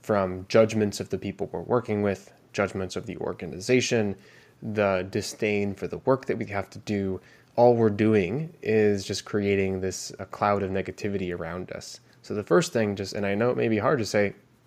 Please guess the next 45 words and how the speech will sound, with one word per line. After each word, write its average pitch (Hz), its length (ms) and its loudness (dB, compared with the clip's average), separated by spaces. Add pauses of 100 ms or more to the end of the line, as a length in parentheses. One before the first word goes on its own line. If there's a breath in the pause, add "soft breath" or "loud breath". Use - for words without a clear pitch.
(460 soft breath)
like, - 120 -8
tell - 160 2
yourself 117 360 2 (120)
every 156 200 2
story 131 440 0
that 110 180 2
you're 113 140 -4
telling 113 320 0
yourself 101 340 -4
right 113 180 0
now, 90 220 -8
every 123 160 -2
judgment 113 560 4
of 101 140 -4
your 90 100 -4
coworker 117 520 0
or - 180 -10
leader 104 400 2
that 85 180 -4
is 87 220 -8
negative, 104 560 2 (400 loud breath)
like, 98 100 -8
that 104 160 2
just 98 160 -6
needs 98 160 -4
to - 80 -12
stop. - 560 -8
You 113 80 -6
need 104 160 -2
to 101 80 -4
let 92 240 -6
go 101 200 4
of 131 100 -2
it. - 180 -4 (320 loud breath)
You 117 80 -6
need 107 80 0
to 95 60 -2
start - 280 0
fresh. - 540 -4 (400 loud breath)
And 113 100 0
you 113 100 2
need 110 80 2
to 110 40 0
go, 104 480 4
"Well, 131 320 4